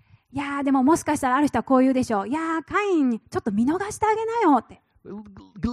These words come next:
Speaker 2: give him a little bit of grace.
Speaker 1: ね、恵みがあるから、恵みでカバーされるじゃんって。
Speaker 2: But it is clear that he knew what to do.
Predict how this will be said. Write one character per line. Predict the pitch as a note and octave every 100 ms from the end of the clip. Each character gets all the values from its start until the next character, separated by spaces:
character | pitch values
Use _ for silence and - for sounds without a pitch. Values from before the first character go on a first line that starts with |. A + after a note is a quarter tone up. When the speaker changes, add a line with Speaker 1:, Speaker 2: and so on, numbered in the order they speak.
| A3+
Speaker 2:
give | F3+ C#4+
him | D4
a |
little | A#3 A3+
bit | G3
of |
grace. | C#3 D3 C#3+ - - -
Speaker 1:
ね、 | E4 A3
恵 | G#3+ D#4+ G4+
み | G#4
が | G4+
あ |
る | G#4
か | F#4
ら、 | B3 G#3
恵 | D4+ F4
み | F4+
で | F#4
カ | G#4
バ | F#4+
ー |
さ | C#4
れ | D4+
る | G4
じ | G4+
ゃ | G#3+
ん |
っ |
て。 | F3+ - _ _ _ _ _ _ _ _ _ _ _ _ _ _ _ _ _ _ _ _ _ _ _ _ _ _ _ _ _ _ _ _ _ _ _ _ _ _ -
Speaker 2:
But | B2
it | D3
is | B2+ -
clear | - - D#3
that | B2
he | - - C#3+
knew | A2+ A#2 B2+ C#3 C#3+ C#3+ B2 _
what | G#2+ G#2+
to | - F#2
do. | D#2